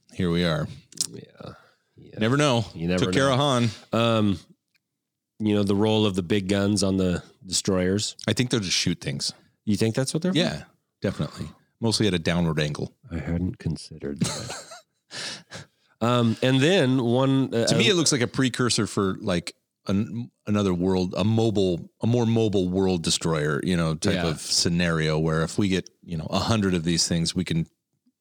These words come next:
Speaker 1: you know, I, I don't know. But
Speaker 2: So Death Star Light.
Speaker 1: Death, yeah, Death, you know, can't kill, can't kill all of us, so we can split up now. My, our biggest mistake was putting our big weapon into a, a moon <laughs> size,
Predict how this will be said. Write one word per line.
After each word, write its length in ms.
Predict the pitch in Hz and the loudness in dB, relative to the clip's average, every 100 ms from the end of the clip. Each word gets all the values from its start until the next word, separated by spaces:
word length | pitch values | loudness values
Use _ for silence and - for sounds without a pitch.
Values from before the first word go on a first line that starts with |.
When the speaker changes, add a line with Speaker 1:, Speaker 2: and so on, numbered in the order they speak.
| _ | _
Speaker 1:
you 120 | 82 | -8
know, 160 | - - _ _ _ _ _ - | -6 -8 _ _ _ _ _ -6
I, 100 | 98 | -4
I 100 | - 117 | 0 0
don't 100 | 80 | 0
know. 140 | 69 - - - | -6 -12 -20 0
But 80 | |
Speaker 2:
So 200 | 101 117 | 2 4
Death 240 | 107 117 113 | 2 2 2
Star 200 | - 107 | 2 2
Light. 320 | 90 85 69 - _ _ _ _ | 2 0 -4 -12 _ _ _ _
Speaker 1:
Death, 260 | - 110 - | -2 0 0
yeah, 320 | 76 117 82 - - _ - | 0 0 0 -4 -14 _ -4
Death, 220 | 95 - - | -2 -2 -6
you 80 | - | -6
know, 140 | 78 - - _ _ _ _ _ _ _ | -4 -4 -12 _ _ _ _ _ _ _
can't 240 | - 107 | -2 -2
kill, 360 | 92 117 107 107 - _ | 0 0 2 -2 -8 _
can't 220 | - 120 | -2 -2
kill 200 | 98 120 | 2 2
all 160 | 107 147 | 4 2
of 80 | 87 | 2
us, 280 | 90 - - | 2 0 0
so 260 | - 90 85 | -2 0 0
we 160 | 92 | 0
can 140 | 95 87 | -2 -4
split 240 | - 87 | -2 0
up 120 | 131 | 0
now. 280 | 92 80 82 - _ | 0 0 -2 -6 _
My, 200 | 98 113 | -2 0
our 180 | 95 120 | 2 2
biggest 300 | 113 101 - | 2 0 0
mistake 340 | 92 92 98 | -2 0 -2
was 140 | 90 - | -2 -4
putting 260 | - 95 | 0 2
our 80 | 90 | 0
big 300 | 82 104 90 | 0 -2 0
weapon 280 | 95 92 90 | 0 0 0
into 300 | 90 87 82 - - _ _ _ - | 2 0 -2 -8 -20 _ _ _ -14
a, 160 | - 87 85 - | -4 -4 -4 -6
a 100 | 95 87 - _ | -4 -4 -4 _
moon 380 | 120 110 110 113 | -2 2 2 2
<laughs> 20 | |
size, 600 | 113 - 110 - - - | 0 0 -2 0 0 0